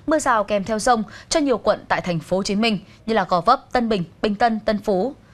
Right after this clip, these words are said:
Sau đó mưa có khả năng lan sang các khu vực khác như là huyện Củ Chi, thành phố Thủ Đức và một số các quận trung tâm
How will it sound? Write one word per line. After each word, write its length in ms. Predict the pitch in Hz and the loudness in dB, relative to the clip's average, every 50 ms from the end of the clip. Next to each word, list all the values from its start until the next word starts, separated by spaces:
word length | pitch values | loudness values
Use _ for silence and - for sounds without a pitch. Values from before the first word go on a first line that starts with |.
| - - _ | -20 -14 _
Sau 180 | - - 247 240 | 0 0 2 2
đó 180 | 220 185 180 | 2 0 0
mưa 220 | 214 240 240 240 214 | 0 0 0 0 0
có 100 | - 220 | 0 0
khả 120 | - 202 | -2 -2
năng 260 | 156 160 175 180 180 | -2 -2 -4 -2 -2
lan 180 | 175 202 202 185 | 0 0 0 0
sang 260 | 185 - 220 202 185 175 - | 0 0 0 0 0 -4 -4
các 100 | - 240 | -6 -6
khu 140 | 240 - 240 | -2 -2 -2
vực 180 | 196 185 170 - | -2 -2 -4 0
khác 220 | - 240 277 285 - - - - - - - | 0 0 0 0 -2 -12 -20 -20 -20 -4 -2
như 60 | 269 | 0
là 100 | 254 220 | 0 2
huyện 200 | 208 208 160 170 | 0 -2 -6 -4
Củ 140 | - 190 160 | -6 -6 -4
Chi, 300 | - - 226 220 190 - - - - | -2 0 0 0 -2 -4 -8 -16 -8
thành 120 | - 226 208 | -6 -6 -4
phố 140 | - 202 | -4 -4
Thủ 140 | 202 - 208 | -4 -4 -2
Đức 320 | 160 226 277 - - - - | 0 0 -2 -2 -4 -4 -2
và 120 | 202 175 | 0 0
một 120 | 170 165 | 0 -2
số 220 | 165 - - 185 170 | -4 -2 -2 -2 0
các 160 | 170 262 262 | 0 -2 0
quận 140 | - 226 - - | 0 0 0 0
trung 160 | - 214 185 | -4 -4 -4
tâm 200 | 180 - 214 196 | 0 0 0 0